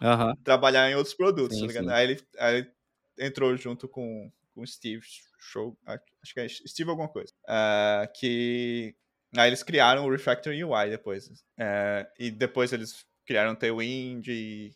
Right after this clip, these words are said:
Speaker 2: o Tailwind foi o, o Adam com o Jonathan Reinink, o criador do Inertia, que hoje trabalha no Tailwind Labs também.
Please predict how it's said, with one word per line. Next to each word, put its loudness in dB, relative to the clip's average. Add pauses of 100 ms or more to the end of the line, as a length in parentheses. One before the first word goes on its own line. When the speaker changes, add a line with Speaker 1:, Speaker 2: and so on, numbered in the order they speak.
(140)
Speaker 2:
o -6
Tailwind 2
foi -2
o, -2
o 0
Adam 4 (160)
com 0
o -2
Jonathan -2
Reinink, -2
o -8
criador 2
do -6
Inertia, -8 (760)
que -2
hoje 0
trabalha 0
no -6
Tailwind -4
Labs -8
também. -20